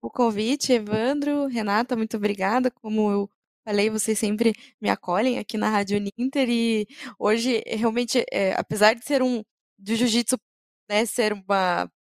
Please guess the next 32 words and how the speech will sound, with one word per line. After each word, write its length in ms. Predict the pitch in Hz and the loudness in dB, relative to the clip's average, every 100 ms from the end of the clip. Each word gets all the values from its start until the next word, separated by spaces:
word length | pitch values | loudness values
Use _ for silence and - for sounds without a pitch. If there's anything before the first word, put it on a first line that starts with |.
| _ _ _ _ - | _ _ _ _ -14
estar 320 | - 185 214 | -4 0 2
no 100 | 254 | 2
meu 180 | 220 214 | 0 -2
dia 260 | 185 226 | 0 0
a 40 | 220 | 0
dia, 500 | 180 190 233 277 208 | -2 -4 0 0 0
né, 320 | 190 185 190 | -4 -2 -2
ser 160 | 220 196 | -2 -2
um 20 | |
esporte 420 | 190 180 185 - | -4 0 0 0
que 80 | 208 | 0
eu 220 | 190 185 _ _ _ | 0 0 _ _ _
gosto 500 | 190 190 208 - 220 | 0 2 0 -4 -4
e 220 | 202 185 - _ | -4 -4 -8 _
faz 180 | 202 - | -4 0
parte 320 | 196 180 - | 2 2 2
do 60 | 214 | -2
meu 140 | 208 | -2
dia 200 | 196 214 | 0 -2
a 40 | 202 | -2
dia, 260 | 185 220 | -2 -2
mas 220 | 240 233 | 0 -2
não 100 | 226 | 0
é 80 | 214 | 0
o 60 | 220 | 0
que 80 | 254 | -2
eu 60 | |
tô 100 | - | -6
acostumada 640 | 233 - - 208 190 226 208 | -6 -6 -4 -2 0 0 -2
a 20 | |
falar 440 | - 196 180 214 | -2 -2 0 0
aqui. 420 | 233 _ 208 247 | -2 _ -2 -2